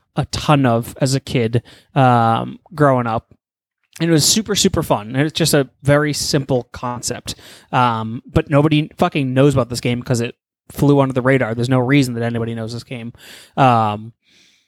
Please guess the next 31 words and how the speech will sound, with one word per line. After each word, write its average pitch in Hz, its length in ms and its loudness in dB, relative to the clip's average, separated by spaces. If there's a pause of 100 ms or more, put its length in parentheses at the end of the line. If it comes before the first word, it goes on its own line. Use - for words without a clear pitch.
(600)
and 151 400 2 (920)
yeah, 220 300 0 (100)
it's - 160 0
just - 240 2
super - 280 0
simple. 226 440 2
And 170 500 -2 (840)
I, 170 280 -10
I 175 120 4
see 185 240 0
this 160 260 2
becoming, 151 580 0
like, 143 180 -2
a, 127 80 0
just 131 240 -2
a 120 80 2
new 127 200 2
indie 147 320 0
game, 185 300 0
but, 156 140 0
like, 180 240 2
I 220 80 2
wanna 202 200 4
see, 139 400 0
like, 117 280 -4 (960)
kind 202 260 2
of 196 60 4
the 190 80 4
same 185 300 2
aesthetic, 175 520 2
but 123 220 0